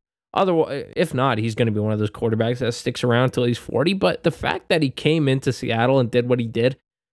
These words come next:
super impressive. Right, I mean, really, really impressive stuff. Uh, Geno Smith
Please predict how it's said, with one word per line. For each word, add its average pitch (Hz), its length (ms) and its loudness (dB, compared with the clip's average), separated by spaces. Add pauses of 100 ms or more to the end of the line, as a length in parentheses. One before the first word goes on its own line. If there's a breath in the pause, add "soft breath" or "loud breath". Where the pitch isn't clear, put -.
(280)
super - 600 0
impressive. - 560 -6 (480)
Right, 127 180 2
I 143 40 2
mean, 139 160 4
really, 160 400 4
really 123 240 2
impressive 117 480 -2
stuff. 120 400 0 (1400)
Uh, 127 320 4
Geno 165 440 2
Smith 160 560 2